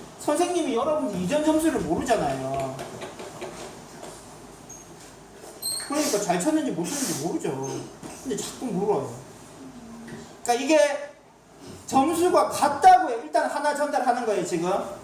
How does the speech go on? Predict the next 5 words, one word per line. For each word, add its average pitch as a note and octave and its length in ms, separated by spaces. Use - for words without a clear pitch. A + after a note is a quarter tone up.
점수가 D#4+ 640
같다고 F4 580
하-, - 260
한다고 C4+ 460
해가지고 G3+ 1080